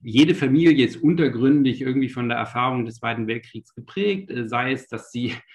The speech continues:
äh, sozusagen Familienmitglieder hatte, die, äh, bei den Nazis mitgemacht haben, oder sei es, dass sie Familienmitglieder hatte, die den Widerstand geleistet haben oder die einfach gar nichts gemacht haben.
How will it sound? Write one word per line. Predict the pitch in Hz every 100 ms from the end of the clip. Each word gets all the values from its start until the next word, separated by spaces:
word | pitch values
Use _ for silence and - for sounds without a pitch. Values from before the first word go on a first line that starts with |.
| _ _ _
äh, | 120 113
sozusagen | 127 123 113 113 113 117 117
Familienmitglieder | 117 123 139 131 135 123 120 113
hatte, | 117 120 117
die, | 110 113 110
äh, | 113 107 104
bei | 107
den | 104
Nazis | 101 104 - 123
mitgemacht | 165 165 139 131 123 -
haben, | 135 131 127
oder | 110 104
sei | 104 104 110
es, | 110
dass | -
sie | -
Familienmitglieder | 104 110 110 113 110 - 107 107
hatte, | 113 - 110
die | 101 104
den | 98
Widerstand | 110 170 - 143
geleistet | 139 123 127 - 135
haben | 131 135
oder | 117 107
die | 104
einfach | 107 107 -
gar | 117 156
nichts | 165 -
gemacht | 104 98 92 -
haben. | - -